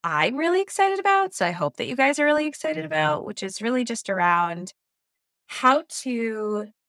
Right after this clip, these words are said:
have a money mindset for anti-capitalist business owners. And we'll go into more detail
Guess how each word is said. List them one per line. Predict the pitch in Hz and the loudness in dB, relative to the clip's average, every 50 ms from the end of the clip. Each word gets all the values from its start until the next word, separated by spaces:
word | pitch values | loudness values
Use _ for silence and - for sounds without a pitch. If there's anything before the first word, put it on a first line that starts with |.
| _ _ | _ _
have | - - - 214 196 202 202 | -18 -4 0 2 2 4 4
a | 226 | 4
money | 220 226 220 220 226 220 220 254 262 254 | 4 4 4 6 6 4 4 4 2 2
mindset | 226 202 185 175 185 202 214 - - 262 254 254 - - | 2 2 2 2 2 0 -2 -2 -2 0 0 0 -2 -6
for | - - - 196 185 - - | -6 -2 0 2 2 0 -2
anti-capitalist | - 175 175 175 - 175 165 151 - - - - 160 - - - - 71 - - - - | -4 -4 -4 -4 -4 -8 -8 -10 -12 -14 -6 -4 -4 -4 -4 -10 -12 -12 -12 -14 -14 -14
business | - - - - - - - - | -14 -14 -12 -12 -12 -12 -10 -10
owners. | - - - - - - - - | -10 -10 -10 -10 -12 -12 -14 -12
And | - - | -8 -2
we'll | 196 214 | -2 0
go | 240 - 320 370 | 2 4 4 6
into | 339 269 247 247 - - 262 247 240 240 | 6 4 2 0 0 0 0 0 0 -2
more | 240 220 180 160 170 190 | -2 -4 -2 -2 -2 -2
detail | 202 175 - 180 151 147 151 170 | -4 -4 -4 -2 -2 -2 -2 -4